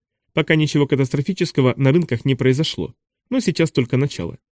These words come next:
Идет гонка к вершине. То, что делаем мы и что делают наши конкуренты, расшатывает систему". "А что для нас вершина?" "Не знаем, пока на нее не выберемся.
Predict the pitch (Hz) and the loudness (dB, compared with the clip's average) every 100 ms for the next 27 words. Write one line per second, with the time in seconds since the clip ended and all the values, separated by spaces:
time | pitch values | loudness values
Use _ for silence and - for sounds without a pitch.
0 | _ _ _ 139 226 220 151 135 139 143 | _ _ _ -2 -2 0 0 2 0 0
1 | 151 - 87 117 - _ _ _ _ - | -2 -2 -8 -10 -16 _ _ _ _ -2
2 | 135 - 127 135 131 156 196 - 117 135 | 0 2 2 4 4 4 2 0 -2 2
3 | 127 123 123 123 120 127 123 165 165 - | 4 4 2 -2 0 0 0 0 0 0
4 | 98 _ - 127 - 135 123 117 143 135 | -6 _ -2 0 0 0 2 2 0 -4
5 | - 85 107 _ _ _ _ _ _ - | -6 -8 -10 _ _ _ _ _ _ -8
6 | 107 - 185 165 156 - 156 - 95 71 | -6 -2 0 2 0 0 -2 -4 -8 -10
7 | _ _ _ _ _ _ _ _ 254 202 | _ _ _ _ _ _ _ _ -2 2
8 | 226 202 143 160 175 131 135 151 143 143 | 2 2 0 2 4 4 4 2 2 4
9 | 113 98 95 - - | 2 0 -4 -8 -14